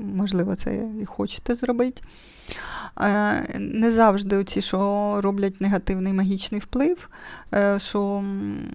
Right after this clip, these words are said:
вони інколи як підіграють, що людина і сама хоче піти звідти, де їй погано, а їй ще й магічний вплив робить, що вона пішла. То це я не чіпаю, але негативний вплив ще залишився. Залишився, бо закриті шляхи, оце дуже погано.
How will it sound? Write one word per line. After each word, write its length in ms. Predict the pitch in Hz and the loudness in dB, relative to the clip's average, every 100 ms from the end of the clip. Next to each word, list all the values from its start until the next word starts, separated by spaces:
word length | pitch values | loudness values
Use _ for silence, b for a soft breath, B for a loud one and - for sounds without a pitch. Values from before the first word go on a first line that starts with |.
| 202 | -2
вони 540 | 196 196 190 196 - 190 - | 0 2 2 0 -2 -6 -4
інколи 380 | 240 269 262 208 | 2 2 4 2
як 180 | 196 196 | 2 0
підіграють, 800 | - 196 202 196 202 208 180 180 | -2 2 4 4 4 4 2 0
що 160 | - | 0
людина 520 | 190 190 185 185 185 190 | 0 0 0 2 2 2
і 60 | |
сама 280 | - 269 311 | 4 4 4
хоче 280 | - - 185 | 2 -2 -2
піти 340 | - - 185 | -4 -2 -2
звідти, 380 | 175 185 180 196 | -2 -4 -2 -2
де 120 | 185 | 0
їй 120 | 185 | -2
погано, 520 | 185 185 175 180 175 190 | 0 0 0 0 0 0
а 40 | |
їй 240 | 190 208 220 | 2 0 0
ще 200 | - 202 | -2 0
й 20 | |
магічний 440 | 196 190 - 202 | 2 2 -2 -4
вплив 280 | 190 180 175 | -4 -2 -2
робить, 280 | 190 196 185 | -2 -4 -6
що 160 | - | -6
вона 200 | 190 185 | -4 -4
пішла. 460 | 185 190 - - 208 - B B B B | -4 -6 -6 -6 -8 -12 B B B B
То 100 | - | -6
це 200 | - 196 | 0 0
я 160 | 185 180 | 2 0
не 120 | 196 | -2
чіпаю, 600 | - 214 247 320 262 226 - | -4 -2 2 2 2 -2 -4
але 440 | 208 214 233 - | -4 -2 -2 -2
негативний 680 | 214 202 196 208 202 185 - - | 0 -2 -2 -2 -2 -4 -6 -6
вплив 200 | 226 226 | -6 -4
ще 220 | - 196 | -4 -2
залишився. 720 | 196 196 180 190 - 185 190 | 0 -2 -2 -6 -4 -2 -2
Залишився, 560 | 196 220 254 240 - 202 | 0 0 0 -2 -4 -2
бо 100 | 196 | -2
закриті 420 | 190 202 196 190 | -2 -2 -4 -4
шляхи, 460 | - 196 - 269 | -6 -6 -6 -4
оце 220 | - - 202 | -4 -2 -2
дуже 220 | 196 190 | -2 -2
погано. 460 | 196 185 175 170 | -2 -2 -2 -4